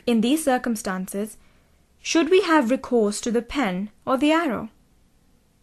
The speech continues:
Who will be a greater enemy of Islam and a bigger idiot than the one who opts for the latter?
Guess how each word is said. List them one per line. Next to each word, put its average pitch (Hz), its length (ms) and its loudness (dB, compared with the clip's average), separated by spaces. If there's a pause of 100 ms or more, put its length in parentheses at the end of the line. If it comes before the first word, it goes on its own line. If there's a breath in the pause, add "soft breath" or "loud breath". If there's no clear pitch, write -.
(840 loud breath)
Who 370 200 10
will 427 160 8
be 285 140 6
a 269 40 6
greater 233 320 2
enemy 226 360 2
of 208 160 0
Islam 202 520 -6
and 240 160 2
a 262 60 6
bigger 285 280 4
idiot 208 560 0 (360 soft breath)
than 247 140 6
the 254 80 8
one 247 220 6
who 269 160 4
opts - 340 -2
for 233 120 -2
the 220 120 0
latter? 233 480 -4